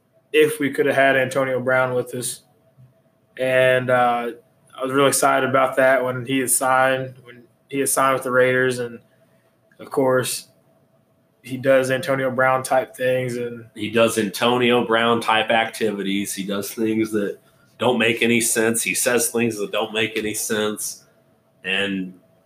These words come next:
Speaker 2: the dude just, his head wasn't in playing this year. He just wasn't making any sense. And he can kind of, kind of sc-, he pretty much did screw them based on having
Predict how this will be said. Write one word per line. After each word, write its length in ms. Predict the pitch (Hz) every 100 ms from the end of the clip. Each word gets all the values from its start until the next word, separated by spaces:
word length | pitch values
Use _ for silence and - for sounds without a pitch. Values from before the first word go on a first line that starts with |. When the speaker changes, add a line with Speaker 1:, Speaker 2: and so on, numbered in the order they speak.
| _ _ _ -
Speaker 2:
the 140 | 127
dude 280 | 117 117 113
just, 260 | 107 - - _ _ 113 113
his 260 | 110 110 -
head 220 | 113 98
wasn't 280 | 104 98 98
in 120 | 90
playing 340 | - 95 101 85
this 180 | - 90
year. 120 | 85
He 100 | 95
just 200 | 92 92
wasn't 280 | 98 98 92
making 280 | 98 98 101
any 240 | 104 95 87
sense. 420 | - 98 92 -
And 120 | 87
he 100 | 98
can 200 | - 92 -
kind 340 | - 107 98 95
of, 160 | 90 _ _ _ _ _ _ _ _ _ -
kind 260 | 151 175 143
of 80 |
sc-, 260 | - - -
he 120 | 117
pretty 260 | 139 160 180
much 260 | 143 - 104
did 220 | 123 123
screw 480 | - - 120 123 110
them 280 | 101 104
based 360 | 98 113 113 -
on 380 | 104 98 95 -
having 420 | - 110 104 104